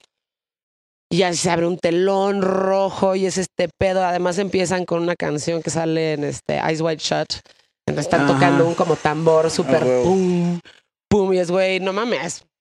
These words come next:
Speaker 1: misa negra,
Speaker 2: Un
Speaker 1: aquí estoy,
Speaker 2: ritual, güey,
Speaker 1: tómame,
Speaker 2: total.
Speaker 1: sácame sangre, tómalo todo en este momento", ya sabes.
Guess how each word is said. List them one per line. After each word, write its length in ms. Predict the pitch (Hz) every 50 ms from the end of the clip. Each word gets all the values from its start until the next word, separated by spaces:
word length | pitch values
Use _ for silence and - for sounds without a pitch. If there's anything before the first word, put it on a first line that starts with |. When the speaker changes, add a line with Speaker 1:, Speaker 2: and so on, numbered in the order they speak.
| _
Speaker 1:
misa 300 | 185 214 220 202 220 220
negra, 580 | 214 226 233 240 214 220 175 147 135 135 139 127 131 143
Speaker 2:
Un 100 | 147 147
Speaker 1:
aquí 100 | 143 151
estoy, 240 | 156 160 - 240 -
Speaker 2:
ritual, 280 | 151 147 147 143 143 139
güey, 0 |
Speaker 1:
tómame, 340 | 131 - - - 196 175 156 123 120
Speaker 2:
total. 60 | 127
Speaker 1:
sácame 460 | 123 - - - 131 127 196 202 190
sangre, 420 | 170 - 202 196 196 180 151 139 139 -
tómalo 340 | 165 170 170 175 175 165 156
todo 280 | - - 175 170 170 165
en 80 | 165 160
este 200 | 156 - - 160
momento", 400 | 151 143 143 143 139 143 143 139
ya 160 | 139 147 147
sabes. 340 | 139 156 151 156 175 214